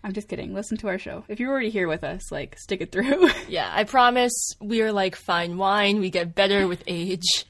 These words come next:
Speaker 1: I'm not. I'm not
Speaker 2: Okay.
Speaker 1: sure about that.
Speaker 2: Well, I like the analogy.
Speaker 1: So to kick off our episode of Cheer, and I'm gonna stop being sarcastic now because this is horrible, um, there was a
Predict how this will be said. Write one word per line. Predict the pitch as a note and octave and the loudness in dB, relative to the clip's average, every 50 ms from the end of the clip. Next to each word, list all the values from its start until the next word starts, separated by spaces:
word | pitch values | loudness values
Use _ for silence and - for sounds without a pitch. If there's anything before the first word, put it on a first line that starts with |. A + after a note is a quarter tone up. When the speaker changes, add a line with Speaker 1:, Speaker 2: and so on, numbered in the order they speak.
| _ _ _ - | _ _ _ 0
Speaker 1:
I'm | F#3 G3 G3 F#3+ | 0 2 2 2
not. | F3+ E3 D#3+ D3+ - - - - - _ - - _ - - _ - A3 | 0 0 -2 -2 -4 -8 -14 -20 -20 _ -20 -20 _ -20 -20 _ -8 -6
I'm | A3 G#3+ G3+ | -4 -2 -2
not | D#3+ - - | -4 -4 -6
Speaker 2:
Okay. | - | -6
Speaker 1:
sure | - - E2+ | -8 -8 -8
about | A2+ F#2+ - - | -8 -10 -10 -10
that. | - A#1 - - - _ _ | -12 -12 -12 -14 -16 _ _
Speaker 2:
Well, | C4+ A#3+ A#3+ - - - F#4+ _ _ _ _ _ _ _ _ _ - - - - - - | -10 -10 -10 -10 -14 -18 -20 _ _ _ _ _ _ _ _ _ -20 -20 -20 -20 -18 -10
I | - G#3+ A3 | -8 -6 -6
like | G#3 F#3+ F3 F#3 G3+ - | -4 -6 -8 -10 -12 -14
the | - G3+ | -16 -14
analogy. | - G3 F#3 F3+ F#3 F3+ G3 - - B3 A3 - - - - _ _ _ - - - _ _ _ _ _ _ - | -10 -10 -10 -8 -8 -10 -10 -6 -6 -6 -6 -6 -12 -20 -20 _ _ _ -20 -20 -20 _ _ _ _ _ _ -16
Speaker 1:
So | - - A3+ | -12 -8 -8
to | A#3 | -8
kick | A3+ - - B3 - | -8 -8 -12 -4 -2
off | A3 F#3 G3 - - - - - - - _ _ _ _ _ _ | 0 0 0 -4 -8 -18 -20 -20 -20 -20 _ _ _ _ _ _
our | F#3 F#3 F3+ | -4 -4 -4
episode | F3 F#3+ F#3 - F#3+ E3+ | -6 -8 -10 -8 -8 -8
of | F3 F#3 | -8 -10
Cheer, | - - - D#3+ D3+ D#3+ E3 F3+ F#3+ - - - - - - - | -10 -10 -8 -6 -6 -6 -8 -8 -10 -14 -20 -20 -20 -20 -12 -2
and | G#3 G#3+ | 2 2
I'm | A3 G#3+ | 2 2
gonna | G#3 F#3+ | 0 -4
stop | G#3 - E3+ E3 E3 | -4 -4 -4 -4 -4
being | - E3 F3 | -4 -8 -6
sarcastic | - D#3+ D#3 E3 D3+ - - F3 D#3+ - | -8 -8 -6 -6 -6 -6 -6 -10 -6 -6
now | E3+ E3+ E3+ | -4 -4 -4
because | - E3+ D#3+ E3 D#3 E3 G3 F#3+ - | -6 -8 -8 -8 -10 -10 -12 -16 -16
this | - E3+ - - | -16 -16 -14 -14
is | E3 F3+ | -16 -14
horrible, | - F#3+ F#3+ G3 G#3 F#3+ D#3+ D#3+ - - - - - - - - - | -6 -2 0 0 0 -2 -4 -8 -10 -12 -20 -20 -20 -20 -16 -6 -2
um, | A3 G3+ F#3+ F#3 F3 E3+ D#3 D#3 D#3 - - _ _ - _ _ _ _ _ _ _ _ - | -2 0 0 0 -2 -2 -4 -8 -10 -14 -18 _ _ -20 _ _ _ _ _ _ _ _ -8
there | G3 G3 G3 G3+ | -6 -4 -4 -2
was | G#3 G#3 G#3 G#3+ - | -4 -6 -6 -8 -8
a | - G#3 A3 A3+ A3+ A3+ A#3 A3+ | -6 -6 -6 -4 -4 -6 -6 -8